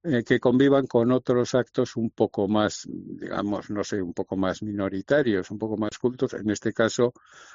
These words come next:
pues por ejemplo, lo sería el de Reiner Stack, pues pertenecería a esta segunda clase, aunque luego te sorprendes, hay actos que esperas minoritarios y se llena la sala.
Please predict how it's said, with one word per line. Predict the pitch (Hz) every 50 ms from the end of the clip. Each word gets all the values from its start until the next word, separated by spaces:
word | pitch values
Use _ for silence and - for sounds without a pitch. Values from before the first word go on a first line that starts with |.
| - _ _
pues | 123 98 -
por | _ 95 92 92
ejemplo, | 85 - 101 92 90 - 98 98 95
lo | 90 90
sería | - - 95 98 92 92
el | 87 85
de | 87 98 98
Reiner | 92 101 104 104 107 101 107 107 101 101 110
Stack, | 104 - - - 117 123 - - - - _ _ - _ _ - _ _ _ _ _ _
pues | - - -
pertenecería | - - 82 85 - - 90 85 85 90 82 - - 90 87 98 98 98 87
a | 82
esta | 80 - - - 90 92 85
segunda | - 107 101 104 107 110 110 110
clase, | - - 135 151 147 175
aunque | 156 139 117 113
luego | 113 127 156 175 170
te | - - 101
sorprendes, | 92 - 95 95 95 - 147 160 160 135 92 78 - -
hay | 104 101 104
actos | 110 - - 110 98
que | - 104
esperas | - - - 107 117 107
minoritarios | 107 110 110 113 113 113 107 110 - 123 123 143 147 135
y | 110
se | 92 - 95
llena | 98 104 104 104 92
la | 85 78 -
sala. | - - 113 110 - -